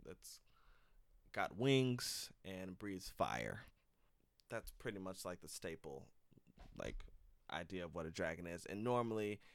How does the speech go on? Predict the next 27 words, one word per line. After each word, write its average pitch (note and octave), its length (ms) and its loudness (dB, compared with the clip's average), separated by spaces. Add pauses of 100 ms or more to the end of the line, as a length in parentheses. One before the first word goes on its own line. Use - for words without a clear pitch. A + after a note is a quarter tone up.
(240)
it's - 240 -6
kind F#2+ 300 -4
of F2+ 160 -6
like F2+ 400 -2
this F2+ 360 -6 (200)
beast G2 480 -6
monster F2 680 -2
that E2+ 260 2 (580)
some, F2 460 -4
like, E2+ 260 -6 (580)
cultural F#2 460 0
hero A2+ 540 2
or F2+ 160 0
saint G#2+ 520 -2
or D#2 260 -4
knight G#2 560 -2 (500)
has, F2 340 -8
like, E2+ 220 -10 (260)
defeated G2 500 -6
in F#2 160 -6
some F2+ 240 -6
story. E2 640 -4 (500)
Um, E2 400 -6
and F#2+ 100 -6
they're F#2+ 100 -4
normally, A2 680 0
like, F#2 280 2